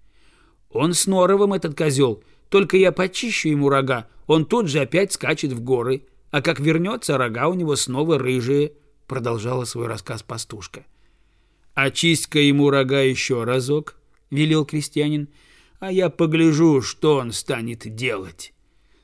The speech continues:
Только очистили козлу рога, он тотчас поскакал в лес, а крестьянин пошел следом за ним. Догнал он козла и видит, тот рогами о какие-то рыжие бурые камни трется.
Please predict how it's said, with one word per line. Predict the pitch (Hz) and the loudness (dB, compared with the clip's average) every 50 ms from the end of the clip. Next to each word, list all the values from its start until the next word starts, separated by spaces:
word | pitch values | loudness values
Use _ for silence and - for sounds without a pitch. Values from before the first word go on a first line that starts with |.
| _ - - | _ -2 4
Только | - 240 226 208 143 - 143 | 6 6 6 6 4 0 0
очистили | 139 135 135 - - 175 151 - - - 139 127 123 117 | 0 0 0 0 0 0 0 -2 -4 -4 -4 -4 -4 -4
козлу | 120 - 131 127 117 120 131 127 117 | -4 -4 -4 -4 -2 -4 -4 -4 -4
рога, | 113 117 113 127 180 220 233 262 - - _ _ _ | -4 -6 -4 -4 -2 -4 -4 -6 -10 -18 _ _ _
он | - 185 175 165 143 | 2 2 2 2 0
тотчас | - - 233 240 226 - - - 202 196 | 2 4 4 4 4 2 0 0 0 0
поскакал | - - 151 - - 143 120 - 165 175 170 143 | 0 -2 -4 -4 -4 -4 -4 0 0 0 0 0
в | 131 | -2
лес, | 135 131 131 123 - - - _ _ - | -2 -2 -2 -2 -4 -6 -12 _ _ -2
а | - 143 135 | -2 -2 -2
крестьянин | - - 117 107 101 - - - 107 101 117 170 208 226 262 262 254 - - - - - _ _ | -2 -6 -10 -10 -10 -10 -10 -10 -10 -6 -4 -4 -2 -2 -2 -2 -4 -6 -10 -16 -20 -20 _ _
пошел | - 131 - - - 190 202 190 | -8 -6 -4 -2 0 2 2 2
следом | 170 - 170 175 180 165 160 156 | 2 0 -2 0 0 0 0 -2
за | 135 147 151 | -2 0 0
ним. | 151 147 135 110 92 90 - _ _ _ _ _ _ _ _ - | 0 0 -2 -2 -6 -12 -20 _ _ _ _ _ _ _ _ -2
Догнал | 156 151 214 220 202 208 208 190 165 160 | 2 2 4 4 4 4 4 4 6 4
он | 156 147 | 4 2
козла | - - 156 151 139 170 202 190 | 2 2 2 2 2 2 2 2
и | 180 156 | 2 2
видит, | 156 185 165 160 156 - - - _ | 2 2 0 0 0 0 -4 -10 _
тот | - 190 190 160 - | 0 0 0 0 -2
рогами | 135 120 135 160 165 151 190 208 202 196 190 190 180 | -4 -2 -2 -2 0 0 0 0 0 0 -2 -2 -4
о | 165 | -4
какие-то | - 160 - - 190 196 190 156 - 175 147 | -4 -6 -6 -4 -4 -4 -2 -2 -2 -2 0
рыжие | 127 156 208 208 185 147 139 160 175 175 165 | 2 2 2 2 2 0 0 2 4 4 4
бурые | 139 156 196 196 170 165 180 185 190 165 | 4 4 4 4 4 2 0 -2 -2 -4
камни | - - 202 214 190 170 143 135 131 120 | -4 -4 -2 -2 0 0 0 -2 -2 -2
трется. | 110 135 127 127 117 107 - - - - - - | -2 -2 -2 -2 -2 -4 -6 -6 -6 -8 -8 -12